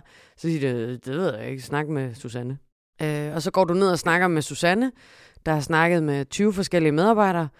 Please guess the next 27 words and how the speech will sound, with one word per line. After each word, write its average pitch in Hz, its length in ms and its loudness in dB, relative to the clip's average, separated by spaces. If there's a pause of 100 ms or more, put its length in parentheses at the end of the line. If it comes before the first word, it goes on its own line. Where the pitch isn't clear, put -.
(460)
Måske 143 320 0
kan 160 80 0
hun 156 160 0
huske 165 300 -2
én 139 80 -2
ting, 131 280 -6 (300)
fordi 143 260 -6
det 156 160 0
var 151 60 4
den 135 200 -2
ting, 143 220 -4
hun 131 140 -4
selv 151 220 0
lige, 123 320 -8 (460)
øh, 139 340 -6
har 135 100 -4
tænkt 127 260 -8
over. 127 120 -10 (160)
Men 135 180 -8
hun 143 100 -4
har 135 60 -4
måske 151 320 -4
ikke 156 240 -4
husket - 420 -8
de 127 100 -4
andre 139 180 -6
ting. - 240 -10